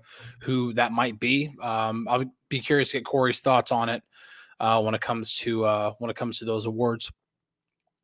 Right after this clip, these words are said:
Uh, probably tomorrow. Uh, tomorrow will be a lighter day. It'll be the,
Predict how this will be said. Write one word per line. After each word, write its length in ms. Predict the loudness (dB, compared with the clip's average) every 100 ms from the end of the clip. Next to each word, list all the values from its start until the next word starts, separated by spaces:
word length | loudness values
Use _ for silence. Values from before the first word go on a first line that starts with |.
| -8 -2
Uh, 280 | 2 2
probably 340 | 8 10 10 6
tomorrow. 640 | 4 6 6 6 2 -4 -4
Uh, 200 | -2 -2
tomorrow 340 | 0 6 8
will 60 | 8
be 80 | 4
a 80 | 4
lighter 320 | 4 4 0
day. 340 | 2 2 2
It'll 140 | 0 -2
be 180 | -2 -2
the, 240 | -2